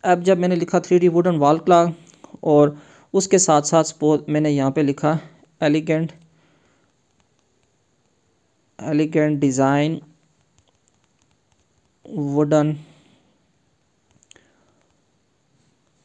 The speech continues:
wall clock for offices and guest room कर लेते हैं, गेस्ट रूम, फैमिली रूम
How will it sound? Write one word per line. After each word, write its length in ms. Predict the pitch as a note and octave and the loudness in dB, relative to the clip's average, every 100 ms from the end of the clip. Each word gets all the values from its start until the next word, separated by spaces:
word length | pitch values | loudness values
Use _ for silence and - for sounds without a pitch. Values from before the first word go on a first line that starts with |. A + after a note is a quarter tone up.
| _ | _
wall 420 | D3 C#3 C#3+ D3+ D3+ | -6 -2 -2 -2 -6
clock 440 | - C3+ C3 C3+ C3+ _ _ _ - - | -4 0 2 0 -4 _ _ _ -20 -20
for 460 | - C3 B2 B2+ B2+ - _ _ _ _ _ _ _ _ _ _ _ | -4 0 2 0 -2 -12 _ _ _ _ _ _ _ _ _ _ _
offices 720 | C#3 C#3 - D3 - C#3 C3 - _ _ _ _ _ _ _ _ _ _ _ _ _ _ _ | -6 -6 -8 -10 -4 -4 -4 -12 _ _ _ _ _ _ _ _ _ _ _ _ _ _ _
and 440 | - C3+ C3 B2+ B2 | -6 -4 -4 -6 -4
guest 320 | D3 D3+ - | -4 -4 -8
room 280 | C#3 C3 B2+ | -6 -6 -4
कर 160 | C3 B2+ | -4 -4
लेते 300 | B2+ B2+ C3 | -6 -6 -6
हैं, 220 | B2+ B2+ _ _ _ _ _ _ _ _ - _ _ _ _ _ _ _ _ | -6 -10 _ _ _ _ _ _ _ _ -20 _ _ _ _ _ _ _ _
गेस्ट 460 | D3+ C#3+ C#3+ - C#3+ | -2 -2 -2 -8 -4
रूम, 340 | C3+ C3+ C3 | -2 -2 -4
फैमिली 440 | - C#3 C3+ C#3 C#3 | -4 -4 -2 -2 -2
रूम 340 | C3 C3 | -2 -2